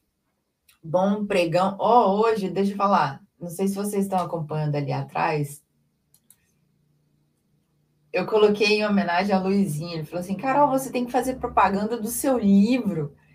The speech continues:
E aí eu coloquei ali, ó, na estante, vocês estão acompanhando? Vários livros ali pra fazer a propaganda do livro Mulher na Bolsa, que é o guia prático pra organizar as finanças e começar a investir.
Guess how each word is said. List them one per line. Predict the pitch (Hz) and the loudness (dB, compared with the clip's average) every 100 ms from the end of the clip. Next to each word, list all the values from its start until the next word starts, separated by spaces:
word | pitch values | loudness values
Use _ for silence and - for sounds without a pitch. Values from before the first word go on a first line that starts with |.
| _ - | _ -2
E | |
aí | 180 185 | 0 2
eu | 196 | -2
coloquei | - 196 202 - 170 165 | 0 0 0 0 2 2
ali, | 160 156 | 0 -4
ó, | 147 | -2
na | 151 156 | -2 -4
estante, | 165 - 151 143 - | -6 -6 -6 -6 -10
vocês | 151 | -12
estão | 151 147 | -8 -8
acompanhando? | 147 147 156 180 170 151 | -8 -6 -4 -2 -4 -6
Vários | 190 208 208 185 175 | 0 2 4 2 -2
livros | 170 180 170 170 165 | -6 -8 -6 -4 -2
ali | 156 160 180 196 - _ _ | -4 -6 -6 -8 -12 _ _
pra | - | -20
fazer | - 196 196 | -8 -4 0
a | 240 | 0
propaganda | - 240 294 247 202 226 262 | 0 0 4 4 2 0 0
do | 262 | 0
livro | 285 220 233 254 | 0 0 -2 -2
Mulher | 262 262 247 254 | -2 2 2 2
na | 262 | 0
Bolsa, | - 196 240 254 | 2 2 2 -2
que | - | -4
é | 208 | -4
o | 202 | -4
guia | 180 214 208 | -2 -2 -2
prático | 180 170 170 - - | 0 0 0 -6 -6
pra | 175 | -2
organizar | 175 170 165 156 156 | -2 -2 -4 -2 -2
as | - | -2
finanças | 160 160 165 160 160 | -10 -10 -8 -10 -10
e | |
começar | - 165 165 160 | -8 -6 -6 -4
a | 156 | -4
investir. | 156 165 160 - 139 | -4 -6 -6 -10 -12